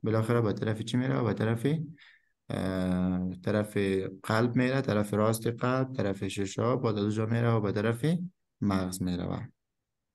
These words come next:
یه هم یادتون باشه یک چیز بسیار چی است؟ مهم است.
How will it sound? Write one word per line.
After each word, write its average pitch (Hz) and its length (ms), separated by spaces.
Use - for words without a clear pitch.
یه 127 140
هم 127 160
یادتون 131 600
باشه 120 580
یک 101 200
چیز 117 180
بسیار 113 320
چی 123 160
است؟ 131 200
مهم 104 440
است. 90 240